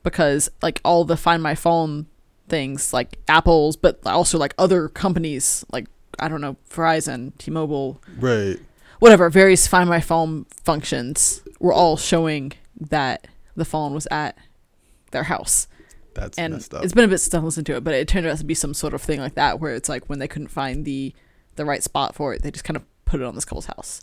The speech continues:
Speaker 2: Yeah, they just dropped it right there in the
Speaker 1: Yeah.
Speaker 2: spot, and everyone's like,
Speaker 1: And apparently
Speaker 2: "Wow."
Speaker 1: this is, like, I mean, obviously not a common thing, but, like, a thing that has happened to multiple people,
Speaker 2: Mm-hmm.
Speaker 1: either with the Find My Phone thing or, like you said, with the lady with the, um, piracy issues,
Speaker 2: Right.
Speaker 1: uh, where,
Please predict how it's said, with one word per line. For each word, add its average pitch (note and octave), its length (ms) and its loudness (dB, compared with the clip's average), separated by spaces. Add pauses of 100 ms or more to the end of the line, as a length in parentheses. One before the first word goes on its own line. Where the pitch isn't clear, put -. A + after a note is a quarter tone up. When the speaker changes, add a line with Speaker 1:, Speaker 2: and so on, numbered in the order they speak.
Speaker 2:
Yeah, B2+ 320 -6
they A2 100 -10
just G2 180 -8
dropped G#2+ 220 -10
it A2 60 -8
right G2+ 160 -2
there G2+ 140 -2
in F2 80 -8
the E2 100 -6
Speaker 1:
Yeah. E3+ 80 2
Speaker 2:
spot, C#3 260 2
and A2+ 120 -6
everyone's A2 400 -2
like, G#2+ 140 0
Speaker 1:
And - 80 0
apparently G#3+ 280 8
Speaker 2:
"Wow." F#3+ 40 2
Speaker 1:
this G3 140 4
is, F#3 140 0
like, F3 220 -2 (360)
I A#3+ 40 -2
mean, G#3+ 160 2
obviously F#3 260 -2
not C3+ 160 -6
a - 40 -12
common D3 460 -8
thing, - 380 -12
but, D#3 280 -4
like, C#3 280 -8 (360)
a - 60 -12
thing G3 200 -2
that E3+ 120 -2
has E3 140 -10
happened E3 340 -6
to D#3+ 60 -8
multiple D#3+ 260 -8
people, D3 440 -6 (260)
Speaker 2:
Mm-hmm. - 100 -18 (120)
Speaker 1:
either F#3 120 2
with F#3+ 120 4
the F3+ 40 -4
Find E3+ 160 -2
My D#3 80 -4
Phone A#3+ 260 2
thing G3 220 -4
or, D#3 60 -6
like D3 180 -8
you D#3+ 60 -4
said, D3+ 220 -6
with D#3 140 -8
the D#3+ 80 -8
lady D3+ 400 -6 (420)
with - 180 -10
the, D3+ 180 -2
um, D3 340 -6
piracy F3 500 0
issues, E3+ 520 -2
Speaker 2:
Right. A2 140 0
Speaker 1:
uh, E3 280 -2 (560)
where, D#3 380 -4